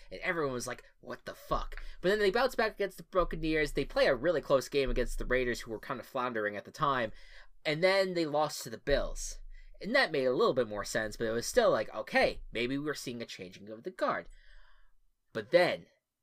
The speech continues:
they beat the forty-niners handily. They beat the Titans, Jags, Chargers, Rams, and then they faced the Bengals, but, and then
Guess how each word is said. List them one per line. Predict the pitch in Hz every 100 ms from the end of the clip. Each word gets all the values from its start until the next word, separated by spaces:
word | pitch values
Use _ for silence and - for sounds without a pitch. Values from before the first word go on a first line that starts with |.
| _ _ _ -
they | 110
beat | 147 170
the | -
forty-niners | - 143 127 123 123 113 95 - - - - - 120
handily. | 107 92 82 69 - _ _ -
They | 107
beat | 123 131
the | 117
Titans, | - 131 127 123 120 117 - _
Jags, | 123 123 117 95 - _ _
Chargers, | - 135 120 95 92 - _ _ _
Rams, | 104 127 151 147 120 107 104 - - _ _ _ -
and | 110
then | 143 180 208
they | 208
faced | 185 185 180 -
the |
Bengals, | 143 151 151 139 117 113 107 - _
but, | 131 117 - 90 120 120 -
and | 127 123
then | 127 117